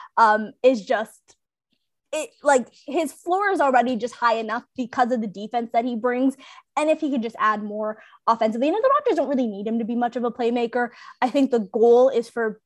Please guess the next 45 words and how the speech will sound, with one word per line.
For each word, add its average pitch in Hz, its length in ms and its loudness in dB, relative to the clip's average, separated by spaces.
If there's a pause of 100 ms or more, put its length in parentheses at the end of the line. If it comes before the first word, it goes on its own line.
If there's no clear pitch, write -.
(500)
Scottie 254 460 2
to 262 180 -6
really 262 280 -2
develop 247 420 0
as 254 160 -6
that, 247 340 0
and 208 140 -14
for 208 260 -8 (380)
Pascal 226 640 2
to 285 100 -6
even 254 280 2
develop 247 380 2
a 262 60 -2
little 247 340 0
bit 240 140 4
more 247 200 -2
as 247 120 -6
that 247 180 4
and 226 160 -8
really 233 220 -6
run 226 260 -4
those 220 220 -6
guys. 220 220 -4
And 220 60 -8
then 226 140 -4
you 220 80 -4
have 226 220 -6
Fred 220 160 -2
VanVleet, 226 400 -2
and 220 120 -6
then 214 120 -4
hopefully, 277 420 -4
we'll 240 80 -4
talk 262 220 -4
about 226 160 0
it 196 80 -12
in 190 40 -14
a 190 80 -10
little 202 180 -8
bit, 349 340 4 (360)
bring 349 160 6
in 453 200 0
another 302 180 2
ball 220 300 0
handler. 214 480 -4